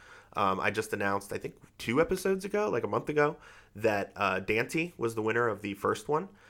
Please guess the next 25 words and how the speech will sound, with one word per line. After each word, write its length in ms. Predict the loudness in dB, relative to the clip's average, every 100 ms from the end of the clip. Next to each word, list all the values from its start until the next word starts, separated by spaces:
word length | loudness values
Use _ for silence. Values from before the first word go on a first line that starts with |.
| -20 -20 -4
and, 540 | 0 2 2 0 -2
um, 460 | -2 0 0 -2 2
they 120 | 8
are 140 | 8 8
already, 680 | 6 8 6 4 -2 -8 -10
uh, 300 | -6 -4 -4 -6 -12 _ -20 -20
f-, 340 | -18 -16 -12
starting 760 | -8 -2 6 6 6 2 -4 -6
the 140 | -4
next 340 | -2 -4 -6 -10
one. 320 | -10 -12 -18 -20 _
Um, 320 | -4 -4 -4 -2
what 180 | 0 2
are 60 |
your 100 | 2
guys' 300 | 4 4 2
thoughts 360 | 2 2 2 -4
on 240 | -6 -6
the 200 | -6 -10
second 280 | -4 -4 -4
season 340 | -6 -6 -6
of 80 | -8
the 60 | -4
Plando 320 | -4 -2 -6
tournament? 380 | -6 -10 -12